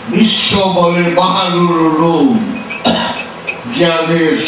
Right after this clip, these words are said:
সাগর, উনি তোহাফাতুল ফালাসাফা, দর্শনের রহস্য একটি বই লিখলেন।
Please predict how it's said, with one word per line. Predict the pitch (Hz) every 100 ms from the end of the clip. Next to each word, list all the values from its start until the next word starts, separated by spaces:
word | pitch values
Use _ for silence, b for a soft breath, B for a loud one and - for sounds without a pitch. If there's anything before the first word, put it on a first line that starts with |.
| -
সাগর, | 139 135 180 135 233 226 - - - - - - - - - - - - - - - - - - - - - -
উনি | - 226 262 277 277 - - - - - - - - - -
তোহাফাতুল | 247 247 269 - - 233 262 262
ফালাসাফা, | 247 226 233 240 247 240 233 226 202 180 285 240 - - - - - - - - - - - - 233 220
দর্শনের | 277 220 214 - 214 208 202 190 180
রহস্য | 180 - 202 - - 190
একটি | 180 170 170 - - 147
বই | 139 151
লিখলেন। | 147 135 117 - 117 95